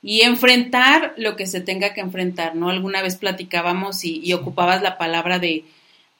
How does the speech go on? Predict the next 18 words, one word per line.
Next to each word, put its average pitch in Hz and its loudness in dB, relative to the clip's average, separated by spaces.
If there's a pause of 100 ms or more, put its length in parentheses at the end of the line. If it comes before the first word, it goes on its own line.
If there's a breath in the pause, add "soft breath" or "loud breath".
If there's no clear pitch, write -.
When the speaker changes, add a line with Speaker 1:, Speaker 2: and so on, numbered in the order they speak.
Speaker 1:
es 214 4
necesario 240 4
descarnarse 190 -2
para 170 -6
poder 180 0
en 170 -4
serio 208 -2
el 160 -6
descubrirte 170 -8
y, 185 -6
y, 160 -14
y 165 -14
volver 165 -6
a 233 0
reconstruir 180 -8
Speaker 2:
Sí. 185 -6
Speaker 1:
muchas 156 -6
cosas. 196 -6